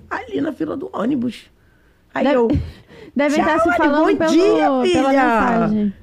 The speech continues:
Speaker 1: Aí eu, "Good morning, good
Speaker 2: <laughs>
Speaker 1: morning." Passou a moça com o cachorro, eu falei, "Good morning." Aí eu vi que ela olhou estranho pra mim. Falei, "Ninguém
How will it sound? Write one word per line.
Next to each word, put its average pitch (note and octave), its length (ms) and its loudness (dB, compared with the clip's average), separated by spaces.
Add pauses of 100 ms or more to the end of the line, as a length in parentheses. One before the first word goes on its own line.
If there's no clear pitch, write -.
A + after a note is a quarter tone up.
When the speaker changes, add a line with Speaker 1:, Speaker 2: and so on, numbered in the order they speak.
(200)
Speaker 1:
Aí A#3 100 0
eu, A#3 100 4
"Good F#3 180 0
morning, A#3 760 0 (120)
good G3 240 -2
Speaker 2:
<laughs> - 20 2
Speaker 1:
morning." F4 540 2 (160)
Passou - 300 0
a B3 40 2
moça A#3+ 300 2
com G#3 80 0
o G#3+ 40 -2
cachorro, A3+ 340 -2
eu G#3+ 40 -2
falei, F#3 180 -2
"Good F3 220 -2
morning." F3 300 -2
Aí F#3+ 80 0
eu F#3+ 120 0
vi F#3 100 -4
que G3 100 -4
ela G3 80 -4
olhou G3 180 0
estranho G3+ 400 -4
pra B3 160 -6
mim. C#4 260 -2 (760)
Falei, E3 240 -2
"Ninguém F3 180 -6